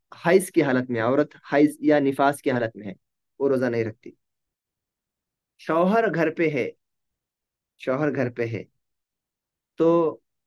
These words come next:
वो अपनी बीवी को intimatically उसके साथ, उसके साथ वो इस हद तक जा सकता है, अपने बीवी को,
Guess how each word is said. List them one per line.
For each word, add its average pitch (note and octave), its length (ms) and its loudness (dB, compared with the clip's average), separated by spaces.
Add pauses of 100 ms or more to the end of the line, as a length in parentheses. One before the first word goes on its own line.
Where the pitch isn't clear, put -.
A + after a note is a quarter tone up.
(560)
वो E3+ 140 6
अपनी F3 440 -2
बीवी E3 440 2 (260)
को E3+ 500 2 (580)
intimatically E3+ 1160 2 (280)
उसके D3+ 240 -6
साथ, C#3+ 300 -2 (280)
उसके D3+ 240 -6
साथ C#3+ 300 -2 (580)
वो D3+ 460 4
इस F3 240 -6
हद G#3 200 -4
तक A3+ 60 2
जा D#3 220 0
सकता C3+ 300 -8
है, C#3+ 300 -4 (380)
अपने E3+ 360 -2
बीवी F3 520 -2
को, F#3 600 -2